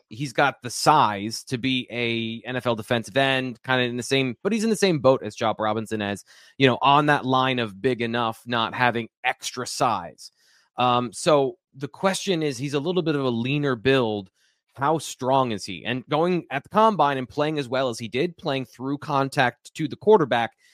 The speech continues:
there's less of a conversation about this. But I do think for some teams that want to know how strong he is, y-, you can't do squats at the combine. Like, you can't do, and, and even squats just are strength. They're not explosive power necessarily. There's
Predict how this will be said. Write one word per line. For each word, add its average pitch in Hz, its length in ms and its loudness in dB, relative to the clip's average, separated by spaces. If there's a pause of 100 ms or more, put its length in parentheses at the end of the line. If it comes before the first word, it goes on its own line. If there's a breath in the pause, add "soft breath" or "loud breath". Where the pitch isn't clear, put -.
(280 soft breath)
there's 147 240 2
less 147 360 0
of 143 80 0
a 123 40 -4
conversation 131 600 0
about 95 180 -4
this. 85 160 -18 (160)
But 202 220 2 (640)
I 147 80 -2
do 185 180 -4
think 175 220 -2
for 139 100 -8
some 143 220 0
teams 165 380 -4
that 120 180 -2
want 135 260 -4
to 131 100 -6
know 131 260 0
how 123 160 0
strong 123 380 -4
he 143 220 -4
is, 151 220 -4 (300 soft breath)
y-, 160 180 -12
you 180 100 -6
can't 180 300 -4
do 165 120 0
squats - 400 -2
at - 40 -20
the - 60 -20
combine. 104 440 -4 (100)
Like, 135 180 0
you 170 60 -2
can't 180 280 -2
do, 156 180 0
and, 147 240 -6
and 190 140 -2
even 220 180 0
squats - 340 0
just 185 200 -2
are 139 80 -2
strength. 147 500 -2
They're 135 100 -6
not 127 140 -2
explosive 113 560 -6
power 131 300 0
necessarily. 113 640 -2
There's 117 220 -4